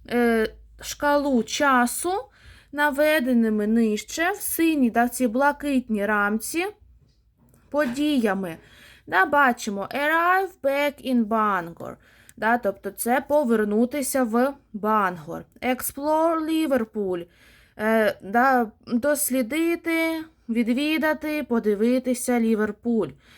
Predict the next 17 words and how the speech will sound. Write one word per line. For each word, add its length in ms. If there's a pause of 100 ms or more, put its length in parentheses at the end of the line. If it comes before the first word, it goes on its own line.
(380)
Beatles 540 (200)
Show 400
and 120
the 140
Cavern 560
Club. 420 (480)
Да, 320
е, 200
це 520
подивитися 1120
шоу 480
Beatles 680
в 440 (100)
каверн-клубі. 1300 (760)
Далі, 600 (100)
free 440
afternoon. 880